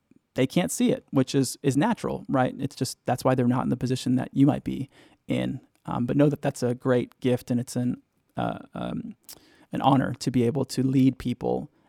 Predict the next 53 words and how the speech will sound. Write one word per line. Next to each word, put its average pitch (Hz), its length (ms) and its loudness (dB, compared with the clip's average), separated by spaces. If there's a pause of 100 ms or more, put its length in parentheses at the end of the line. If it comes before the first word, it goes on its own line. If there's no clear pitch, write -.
(180)
and 120 280 -2
to 139 80 -6
have 120 120 0
people 123 300 -2
say, 117 300 -4
"Maybe 127 260 2
I - 80 -4
can't - 220 -4
see - 120 -2
what - 140 -6
you 117 140 -2
see, 131 260 4
but 113 200 0
I'm 117 100 0
willing 123 220 2
to 117 60 -4
follow 117 260 2
you." 117 360 -6
And 123 100 -4
I 127 80 -4
feel 123 240 -2
very 123 200 -4
humbled 117 340 -4
by 117 140 0
that - 260 -2
in 123 100 2
my 120 140 2
own 120 120 0
company - 440 -4
and, 131 300 -4
and - 320 -4
what 120 100 -2
we 131 120 -4
do, 123 300 -4 (380)
and - 180 -4
always, 120 540 2
right? - 300 -4
So, - 380 -2 (200)
so 113 420 -4 (120)
I - 60 0
don't 131 120 0
take 131 140 -2
that 113 120 -2
lightly, 127 280 -4
and 120 80 -2
I - 20 -2
don't 127 160 -2
think - 300 -6
other 123 160 0
people 131 240 -6
should - 280 -6
either, 117 340 -4
but 123 200 -4